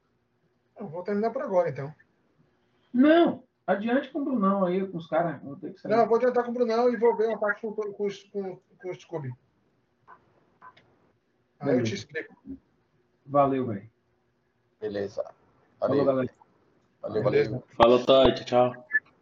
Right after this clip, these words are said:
Speaker 2: Tchau, tchau.
Speaker 1: Fé, é... perto do, você descansou a primeira,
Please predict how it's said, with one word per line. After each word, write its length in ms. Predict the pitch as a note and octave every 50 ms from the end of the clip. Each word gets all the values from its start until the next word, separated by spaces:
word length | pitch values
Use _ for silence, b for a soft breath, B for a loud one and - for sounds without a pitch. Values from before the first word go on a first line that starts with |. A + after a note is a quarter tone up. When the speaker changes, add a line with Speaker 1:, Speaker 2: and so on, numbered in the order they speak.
| _ _ _ - - _ _ _ _ _ -
Speaker 2:
Tchau, 100 | - G2
tchau. 500 | G2 - G2 F#2+ - - - - - - _ _ _ _ _ _ _ _ _ _ _ _ _ _ _ _ _ _ _ _ _ - - - - - _ _ _ _ _ _ _ _ _ _ _ _ _ _ _ _ _ _ _ _ _
Speaker 1:
Fé, 440 | - - F3 F#3+ F#3 D#3+ B2+ A2+ - - - _ _ _ _ -
é... 1000 | - C3+ D3 D3 D3+ D3 D3 C#3+ C#3 C#3 C#3 C3+ C3+ C3 B2+ B2+ B2 B2 B2 - - _ _ _ _ _ _ _ _ _ _ - - - - - - - - _ _ -
perto 300 | - F3+ G3 F#3+ G3 G#3
do, 920 | - - F#3 F3+ F3 F3 E3+ E3 D#3+ D#3 D3+ D3 D3 C#3 C#3 C3+ C3 B2+ B2+ B2+ B2+ - - _ _ _ - _ _ _ _ _ _ _ _ _ _ _ _ _ _ _ _ _ _ _ _ _
você 200 | - E3+ D#3+ - A#3+
descansou 400 | A#3+ - - B3+ G#3+ G3+ - G#3+
a 40 | G3+
primeira, 280 | F#3 F#3 F3+ F#3 F3+